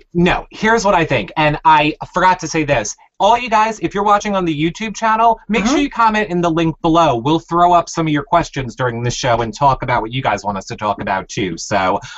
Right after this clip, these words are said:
Speaker 1: um, just go to our YouTube channel, s-, YouTube slash reality recaps. You'll see the show right there. Click on it. You can comment below. We'll throw some questions up. Okay, so, John, here is
Speaker 2: Yes.
Speaker 1: what I think.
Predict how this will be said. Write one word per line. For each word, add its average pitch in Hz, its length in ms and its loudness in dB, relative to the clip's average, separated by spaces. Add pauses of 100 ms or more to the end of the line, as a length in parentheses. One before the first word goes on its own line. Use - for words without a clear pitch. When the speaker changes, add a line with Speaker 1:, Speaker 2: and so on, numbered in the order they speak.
(160)
Speaker 1:
um, 107 280 2 (160)
just - 140 -8
go 135 100 2
to 135 60 2
our 127 140 4
YouTube 123 420 0
channel, 104 460 0
s-, - 340 -10
YouTube 110 420 -2
slash 107 420 -2
reality 98 300 0
recaps. 117 560 0
You'll 95 80 -10
see 117 200 -4
the 104 100 -8
show 107 200 -4
right 101 240 -2
there. 113 300 0
Click 120 220 -4
on 117 160 2
it. 117 140 -4
You 101 80 -10
can 104 120 -4
comment 107 380 -4
below. 120 340 2 (240)
We'll 156 100 2
throw 151 140 0
some 147 160 -4
questions 117 380 -2
up. 101 200 0
Okay, 135 300 0
so, 135 200 -2
John, 123 500 2 (300)
here 226 260 0
is 247 80 4
Speaker 2:
Yes. - 80 2
Speaker 1:
what 185 100 4
I 147 220 4
think. 90 400 -4